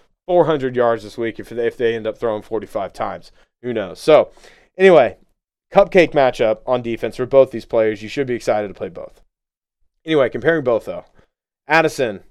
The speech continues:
K J, just in last game without Justin Jefferson. Very small sample size, but equal on targets. Both got nine, which is pretty healthy. And if they get, both get nine against the Bears, then it's a win-win situation. Pretty good efficiency on that. Six catches last week for A-, Addison,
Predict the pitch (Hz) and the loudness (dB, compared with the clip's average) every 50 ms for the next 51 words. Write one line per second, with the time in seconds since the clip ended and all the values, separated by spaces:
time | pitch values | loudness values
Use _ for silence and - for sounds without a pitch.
0 | _ _ _ _ _ - 156 147 135 127 131 120 104 95 87 - - - - 143 | _ _ _ _ _ 4 4 4 4 2 -2 -2 -2 -4 -6 -10 -18 -6 0 0
1 | 151 151 - 170 151 147 143 143 143 135 - - 147 143 143 143 139 139 131 - | 0 0 0 -2 0 2 2 2 0 -2 -4 -4 -2 0 0 0 -2 -4 -6 -10
2 | - - _ _ 123 117 127 143 147 143 135 147 135 - - 135 120 143 139 135 | -16 -20 _ _ -6 2 6 6 6 6 4 0 -2 -2 -4 -6 -2 0 0 0
3 | - 127 - - 135 127 117 110 139 165 165 147 - - 160 151 139 - - 139 | 0 -4 -6 -4 -4 -4 -2 0 2 2 2 2 -2 0 0 0 0 0 0 -2
4 | 135 131 131 - - 135 127 127 127 123 - - - - _ _ - 135 135 - | -2 -2 -4 -2 0 4 4 4 4 2 0 -6 -16 -20 _ _ -4 -4 -4 -2
5 | 170 180 175 - 180 170 165 147 - 160 135 127 120 101 - - - 139 143 143 | -2 -6 0 2 4 4 4 4 4 4 4 4 4 0 -6 -4 0 2 2 4
6 | - 170 139 135 135 135 131 117 98 90 87 - _ _ - _ _ _ _ _ | 6 4 4 4 4 0 0 0 -2 -6 -10 -14 _ _ -20 _ _ _ _ _
7 | _ _ 143 151 - 165 - - 269 277 170 135 170 165 147 - - 98 87 - | _ _ -8 -8 -8 -8 -2 0 2 2 6 6 6 6 6 4 2 -6 -6 -4
8 | 131 139 139 - 160 165 208 214 156 175 190 190 196 185 151 156 156 156 151 143 | -2 -2 2 2 4 4 6 4 6 4 4 4 4 0 0 2 2 2 2 2
9 | 135 143 139 - - 113 104 139 139 131 123 113 107 104 113 120 117 113 113 117 | 0 -2 -4 -4 -8 -4 -2 2 2 2 2 0 -2 -6 -6 -4 -4 -4 -6 -8
10 | - - - - - 139 131 - 139 127 139 131 117 117 117 113 101 - 117 98 | -12 -16 -20 -14 -12 -6 -2 0 0 2 2 0 0 0 -4 -6 -6 -8 -12 -12
11 | - 101 98 98 95 - - - - _ _ _ _ _ _ _ _ _ _ - | -10 -8 -8 -8 -8 -10 -14 -20 -20 _ _ _ _ _ _ _ _ _ _ -2
12 | 170 180 180 180 190 180 170 - 180 175 165 - 170 - - 165 160 156 156 156 | 0 2 6 6 6 6 6 4 2 2 2 0 -6 -6 -2 0 4 4 4 4
13 | 151 156 156 151 135 - 175 170 165 - - 170 156 156 - 156 135 143 147 143 | 6 4 2 2 2 0 -2 -4 -4 2 2 4 4 4 0 -4 -2 2 2 2
14 | 139 - - 147 147 143 135 - - 147 135 135 135 135 135 - 131 135 135 135 | 2 2 -2 -6 -6 -6 -6 -6 -2 0 2 2 2 2 0 -2 -2 0 0 0
15 | 131 123 - 139 135 127 127 | -2 -4 -6 -8 -8 -8 -8